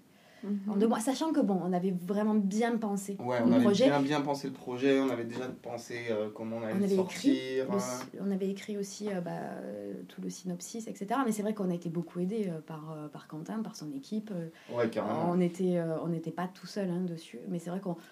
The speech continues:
Speaker 2: on a porté ce projet-là. Et du coup, bah, arrive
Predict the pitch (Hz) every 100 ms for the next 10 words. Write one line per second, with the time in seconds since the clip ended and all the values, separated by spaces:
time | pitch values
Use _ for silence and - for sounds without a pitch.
0 | - 170 165 - 196 - 202 196 - 180
1 | 160 175 - - - - - - - 175
2 | 170 - 269 254 165 165 - 170 175 175
3 | 208 196